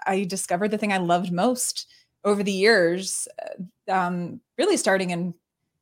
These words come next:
starting in twenty ten is when I had my first, uh, speaking gig for, for a client of ours, just sort of, you know, "Would you come speak to our managers?" And I was like, "I'm, like, twenty-five. Do I have anything to <laughs> say?" You know? Um, and,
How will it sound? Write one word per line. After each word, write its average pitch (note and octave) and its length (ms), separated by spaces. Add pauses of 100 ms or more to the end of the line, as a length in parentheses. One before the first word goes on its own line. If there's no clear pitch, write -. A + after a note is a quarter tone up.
(200)
starting E4 520
in A#3 140
twenty B3 280
ten G3+ 340
is F3 120
when F3+ 100
I F3+ 200
had F3+ 160
my E3+ 100
first, - 520 (300)
uh, F3 100
speaking G#3 320
gig F3+ 160
for, E3+ 340
for G3 140
a - 40
client C#4 300
of D#3+ 80
ours, C#3 400
just - 200
sort F3+ 160
of, D#3+ 160 (400)
you - 80
know, - 60 (140)
"Would G3+ 80
you A3 60
come C4 80
speak D4+ 160
to D4 60
our A#3 60
managers?" G3 500
And - 80
I - 20
was F#3+ 80
like, F#3 200
"I'm, C4+ 100
like, E4+ 180
twenty-five. G#3+ 640
Do E3+ 80
I E3+ 40
have G#3+ 100
anything A#3 220
to A#3 80
<laughs> - 0
say?" - 200 (1000)
You F#4 100
know? C#4 260 (280)
Um, G3 680 (260)
and, A3+ 640